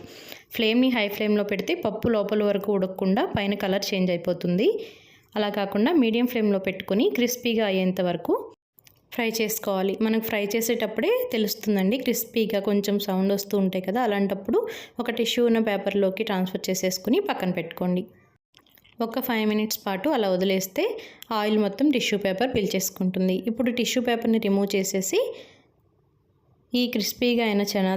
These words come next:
దాల్లోకి మనకు కావాల్సిన క్వాంటిటీలో మన టేస్ట్ని బట్టి ఉప్పు, కారం, కొంచెం చాట్ మసాలా యాడ్ చేసుకోండి. కొంచెం గ్యాస్ట్రిక్ ప్రాబ్లమ్స్ ఎవరైనా ఉన్నవాళ్ళు ఉంటే ఇందులోకి కొంచెం జీలకర్ర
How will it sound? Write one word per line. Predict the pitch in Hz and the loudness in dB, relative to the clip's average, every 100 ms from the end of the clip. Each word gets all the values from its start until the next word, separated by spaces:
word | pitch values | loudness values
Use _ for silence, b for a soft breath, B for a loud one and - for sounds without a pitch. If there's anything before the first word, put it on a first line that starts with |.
| 190 | 2
దాల్లోకి | 185 185 180 185 190 185 208 | 2 2 0 0 -2 -2 -2
మనకు | 208 208 | -2 -2
కావాల్సిన | 196 202 208 220 214 | 0 0 0 -2 0
క్వాంటిటీలో | 185 180 190 190 180 180 196 | -2 -2 -2 0 0 0 0
మన | 196 196 | 0 0
టేస్ట్ని | 202 202 - 208 | 0 0 0 0
బట్టి | 185 196 349 466 B B B _ - | 0 0 0 0 B B B _ -6
ఉప్పు, | 214 190 - 196 185 - | -4 -4 -2 -2 -2 -2
కారం, | 202 185 185 190 - - - | -2 0 0 0 -4 -16 -4
కొంచెం | 233 226 240 240 | 0 2 2 2
చాట్ | 202 185 196 | 0 -2 -2
మసాలా | 185 - 180 175 170 - B B B | -2 0 0 0 -2 -8 B B B
యాడ్ | 208 196 196 | -6 -2 -2
చేసుకోండి. | 185 - 185 180 - - _ - 247 | -2 -2 0 0 -4 -14 _ -6 0
కొంచెం | 233 240 220 | 2 2 2
గ్యాస్ట్రిక్ | 196 196 - 220 226 | 2 0 -2 -4 -2
ప్రాబ్లమ్స్ | 202 196 202 196 | 0 2 0 0
ఎవరైనా | 180 185 185 180 | 0 0 0 2
ఉన్నవాళ్ళు | 180 180 180 175 | 0 0 0 0
ఉంటే | 175 262 453 B B B 233 | 0 0 -2 B B B 2
ఇందులోకి | 226 226 202 202 202 | 4 4 0 -2 0
కొంచెం | 240 233 254 | 0 4 4
జీలకర్ర | 202 196 196 208 | 4 2 0 -2